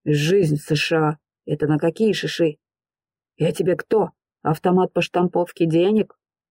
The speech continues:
Мы смогли из тебя сделать человека только потому, что вкладывали,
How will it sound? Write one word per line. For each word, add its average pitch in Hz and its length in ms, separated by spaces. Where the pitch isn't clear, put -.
Мы 165 240
смогли 160 420
из 165 100
тебя 160 280
сделать 165 440
человека 170 800
только 156 360
потому, 151 600
что - 300
вкладывали, 160 1000